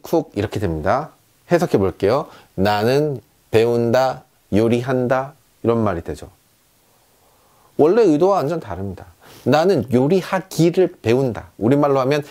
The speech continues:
요리하다가 아니라 요리하기 이렇게 명사형으로 바꿔주고 싶었고요. 그 역할을 우리말은 하기를 이렇게 한다면 영어에서는 to가 대신 하고요.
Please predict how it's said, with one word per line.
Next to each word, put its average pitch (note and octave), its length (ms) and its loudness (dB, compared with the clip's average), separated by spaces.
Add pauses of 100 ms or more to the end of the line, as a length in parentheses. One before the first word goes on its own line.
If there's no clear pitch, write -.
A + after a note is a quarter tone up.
(240)
요리하다가 D#3+ 760 0
아니라 C#3+ 360 0
요리하기 C3 920 0
이렇게 A2 260 -2
명사형으로 A2 600 0
바꿔주고 B2+ 500 0
싶었고요. B2+ 720 0 (300)
그 C3 140 4
역할을 D3+ 360 2
우리말은 C3+ 560 2 (260)
하기를 D#3 1200 0
이렇게 C3 280 0
한다면 D3 720 0 (540)
영어에서는 D3+ 600 0
to가 F#3+ 480 2
대신 B2 280 -2
하고요. D#3 640 2